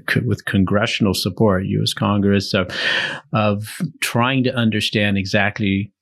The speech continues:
what happened, what people's experiences were, and this, uh, this sense of loss. Uh,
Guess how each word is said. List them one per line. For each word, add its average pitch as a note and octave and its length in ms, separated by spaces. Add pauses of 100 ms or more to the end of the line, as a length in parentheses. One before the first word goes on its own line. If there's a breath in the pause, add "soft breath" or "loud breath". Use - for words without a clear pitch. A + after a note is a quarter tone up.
what A#2 420
happened, G#2 360
what A2 180
people's A2 320
experiences A2 760
were, G2 300 (440 loud breath)
and G2+ 680 (240)
this, - 800
uh, G#2+ 320 (200)
this - 360
sense G#2+ 400
of F#2+ 160
loss. - 720 (100)
Uh, G2+ 360